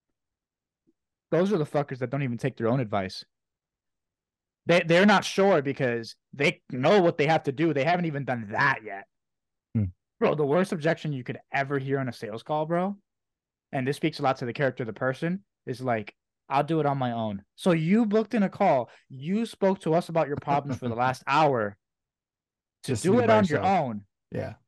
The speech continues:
Speaker 1: Why the fuck haven't you done it on your own? Why haven't you already put in,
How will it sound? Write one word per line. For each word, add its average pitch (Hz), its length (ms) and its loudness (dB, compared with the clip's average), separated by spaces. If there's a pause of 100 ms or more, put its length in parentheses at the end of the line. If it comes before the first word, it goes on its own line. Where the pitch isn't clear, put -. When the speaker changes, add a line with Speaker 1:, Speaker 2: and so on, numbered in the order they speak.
(760)
Speaker 1:
Why 185 280 2
the 233 80 2
fuck 220 240 -2
haven't 208 280 0
you 185 120 -4
done 170 340 2
it 254 160 0
on 135 180 -4
your 120 140 -4
own? 104 440 -4
Why 139 160 2
haven't 202 300 2
you 170 120 2
already 170 240 2
put 151 240 -4
in, 175 80 -2